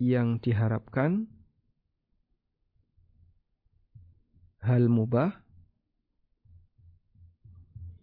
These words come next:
maka hukumnya mubah.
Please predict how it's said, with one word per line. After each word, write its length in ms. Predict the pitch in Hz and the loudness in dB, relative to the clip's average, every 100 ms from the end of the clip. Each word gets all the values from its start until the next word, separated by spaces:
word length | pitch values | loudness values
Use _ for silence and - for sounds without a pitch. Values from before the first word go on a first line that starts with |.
| _ _ - | _ _ -6
maka 240 | 120 147 | -2 4
hukumnya 560 | 135 113 131 139 202 - - - - _ - - - - - _ _ - - _ _ _ _ - _ - | 2 4 4 6 4 0 -12 -20 -20 _ -20 -20 -20 -20 -20 _ _ -20 -20 _ _ _ _ -20 _ -2
mubah. 480 | 123 101 - - | 0 0 -8 -16